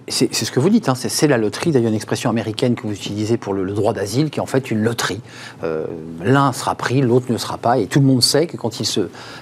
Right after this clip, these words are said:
présente à ce bureau, c'est la loterie. Euh, l-, l'idée, c'était quand même derrière ça,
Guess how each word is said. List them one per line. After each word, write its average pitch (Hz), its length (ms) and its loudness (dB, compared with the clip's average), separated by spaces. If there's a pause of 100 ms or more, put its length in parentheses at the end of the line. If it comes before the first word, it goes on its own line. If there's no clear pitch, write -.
présente 135 380 2
à 117 60 2
ce 104 80 -2
bureau, 104 320 0
c'est 135 160 2
la 113 80 2
loterie. 104 320 -2 (340)
Euh, 110 140 4 (480)
l-, 151 160 6
l'idée, 151 400 4
c'était 131 240 2
quand 127 140 2
même 127 200 6
derrière 110 320 2
ça, - 160 2